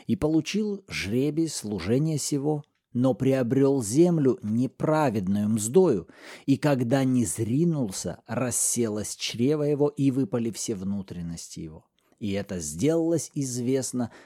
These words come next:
всем жителям Иерусалима, так что земля та на отечественном их наречии названа Акелдама, то есть земля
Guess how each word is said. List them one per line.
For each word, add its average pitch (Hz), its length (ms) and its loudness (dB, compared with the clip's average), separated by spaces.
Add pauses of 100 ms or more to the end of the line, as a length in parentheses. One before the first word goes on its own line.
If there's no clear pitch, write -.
всем 180 640 2
жителям 120 640 -2
Иерусалима, 110 1000 -2 (260)
так 120 240 -4
что - 260 -4
земля 87 580 -6 (100)
та 143 280 -4 (260)
на 143 280 -2
отечественном 127 920 -2 (120)
их 127 280 -2
наречии 110 720 -4
названа 101 800 -4
Акелдама, 113 1080 -4 (240)
то 139 140 6
есть - 340 -2
земля 90 720 -6